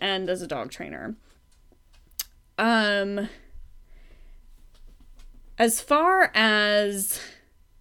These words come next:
being a better handler, why is that so important? The reason is, if you can imagine being in a strange place, um, maybe it's a country you've never been to,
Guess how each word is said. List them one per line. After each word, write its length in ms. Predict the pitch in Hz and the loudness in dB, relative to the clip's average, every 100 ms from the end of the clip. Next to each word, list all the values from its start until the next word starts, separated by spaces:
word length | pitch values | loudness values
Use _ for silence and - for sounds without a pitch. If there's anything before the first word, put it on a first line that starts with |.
| _ - - | _ -20 -2
being 300 | 254 247 233 | 4 6 6
a 40 | |
better 200 | 214 165 | 4 0
handler, 360 | 175 143 104 92 | -2 -6 -6 -10
why 260 | 196 202 214 | -4 2 2
is 120 | 214 | 2
that 160 | 214 - | -2 -4
so 160 | 180 | -6
important? 600 | 165 - 160 95 80 - - - - - - - _ - - | -6 -8 -8 -8 -12 -16 -18 -20 -20 -20 -20 -20 _ -20 2
The 120 | 269 | 2
reason 460 | 247 294 349 359 277 | 4 2 2 4 2
is, 220 | 240 220 | 2 0
if 120 | 214 | -4
you 60 | 240 | 0
can 140 | 269 | 2
imagine 500 | 254 277 302 277 262 | 4 2 2 2 2
being 240 | 233 220 | 2 2
in 100 | 214 | 0
a 40 | 202 | -2
strange 420 | - 226 208 - | -4 -2 -2 -6
place, 680 | - 202 160 160 240 - - - - | -6 -2 0 -2 -4 -6 -8 -8 -6
um, 560 | 202 196 190 190 190 214 | -2 0 0 0 -4 -2
maybe 220 | 233 240 | 0 0
it's 140 | 226 | 0
a 40 | 220 | -2
country 380 | 220 202 214 | -2 -2 -2
you've 140 | 208 196 | -2 -2
never 200 | 196 190 | -4 -4
been 220 | 214 220 | -2 -2
to, 520 | 214 226 214 208 208 | 0 2 4 2 0